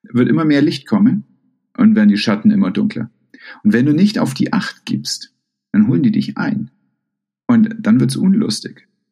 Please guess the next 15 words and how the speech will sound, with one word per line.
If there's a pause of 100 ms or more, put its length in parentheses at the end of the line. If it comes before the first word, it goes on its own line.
(220)
Und (580)
deswegen
ist
es
so
gut,
genau
dahin
zu
gehen.
Und
ich
dachte
vorhin
noch,